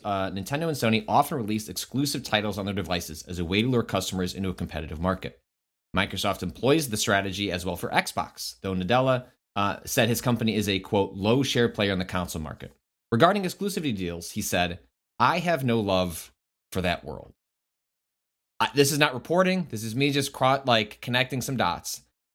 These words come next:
I think you can see some pretty clear connections between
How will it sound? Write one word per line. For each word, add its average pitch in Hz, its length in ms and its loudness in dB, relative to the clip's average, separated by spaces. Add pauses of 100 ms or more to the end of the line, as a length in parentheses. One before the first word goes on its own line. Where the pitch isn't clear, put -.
(120)
I 127 240 6
think 135 380 -4
you 110 120 0
can 117 200 -2
see 95 380 -2
some 85 260 -6
pretty 113 260 2
clear 113 240 2
connections 92 560 -2
between 87 560 -4